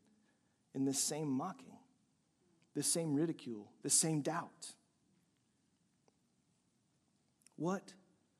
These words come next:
kind of king was Jesus? What kind of king would allow this to happen? When Jesus hung there beaten on the cross, he took something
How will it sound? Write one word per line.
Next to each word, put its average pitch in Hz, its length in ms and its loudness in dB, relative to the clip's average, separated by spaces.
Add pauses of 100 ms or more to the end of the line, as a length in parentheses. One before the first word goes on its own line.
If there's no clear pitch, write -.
(200)
kind 143 520 -12 (280)
of 123 180 -6
king 127 500 -4 (1500)
was 120 160 -8
Jesus? - 760 -8 (680)
What 240 120 6
kind 269 160 10
of 190 120 8
king 220 280 10
would 175 120 10
allow 180 520 4
this 160 480 0 (420)
to - 100 -6
happen? 139 520 -6 (1700)
When 196 140 12
Jesus 240 460 12
hung 202 240 10
there 180 180 12
beaten 180 420 6
on 170 120 8
the 151 60 4
cross, 143 440 2
he 170 140 -2
took 185 280 0
something 143 680 0